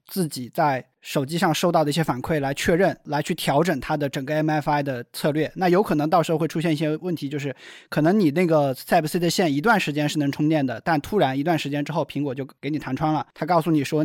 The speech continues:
你这个线可能会损害电池健康或者是漏电。不是苹果在刻意的去玩弄消费者啊，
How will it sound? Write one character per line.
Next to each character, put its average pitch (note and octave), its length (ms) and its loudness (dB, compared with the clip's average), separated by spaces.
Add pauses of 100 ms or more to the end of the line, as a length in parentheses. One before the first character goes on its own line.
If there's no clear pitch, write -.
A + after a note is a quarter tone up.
(160)
你 D3+ 160 0
这 D#3 120 -2
个 E3 100 0
线 D#3 260 2
可 C#3 140 -4
能 C3 140 -4
会 D#3 120 -2
损 C#3+ 160 -8
害 C#3 140 -6
电 D#3 160 0
池 D3+ 100 -6
健 D#3+ 160 0
康 E3 300 0
或 E3+ 100 -6
者 C#3+ 80 -10
是 D#3 140 -8
漏 D#3 140 0
电。 F3+ 260 0
不 - 80 0
是 F#3+ 100 0
苹 F#3 220 0
果 F#3+ 80 -2
在 D3+ 220 2
刻 G3+ 200 2
意 E3+ 80 2
的 C#3+ 140 0
去 - 120 -8
玩 C3+ 140 -2
弄 E3+ 140 2
消 D#3 140 0
费 D3+ 120 0
者 C#3+ 120 -6
啊， B2 120 -10